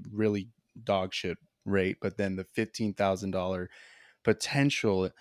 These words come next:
incentive, you know, made him do it. Well, he never got the fifteen K 'cause the movie never made a hundred fifty K. But then Corman said, "Okay, wait, wait, wait. Please, like, I can't give you that money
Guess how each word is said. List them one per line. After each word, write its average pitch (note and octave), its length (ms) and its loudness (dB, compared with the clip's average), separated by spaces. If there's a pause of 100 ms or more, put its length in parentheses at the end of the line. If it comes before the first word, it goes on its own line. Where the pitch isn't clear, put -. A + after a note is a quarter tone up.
(240)
incentive, F#2 680 -4
you F2 100 -4
know, E2+ 120 -4
made E2+ 200 -6
him D#2+ 200 -8
do D2+ 120 -8
it. - 180 -14 (260)
Well, A#2 340 6
he A#2 80 2
never A2 220 6
got G2+ 160 4
the - 80 -12
fifteen G2 340 -2
K F2 200 -6
'cause F#2 180 -16
the G2 80 -6
movie F#2 220 -2
never F2+ 220 -2
made E2 200 -6
a F#2 60 -8
hundred F2+ 240 -8
fifty F2+ 260 -12
K. E2+ 320 -8 (480)
But G2+ 160 0
then G2+ 500 2
Corman G#2+ 360 4
said, G2+ 180 0
"Okay, G2+ 280 -2
wait, G2+ 200 2
wait, G2 200 2
wait. F2+ 240 -2 (680)
Please, G#2 480 0
like, F2+ 220 -2 (200)
I G#2 140 4
can't A#2 380 -2
give A2 200 2
you A2+ 120 2
that G#2+ 180 4
money G2 380 -2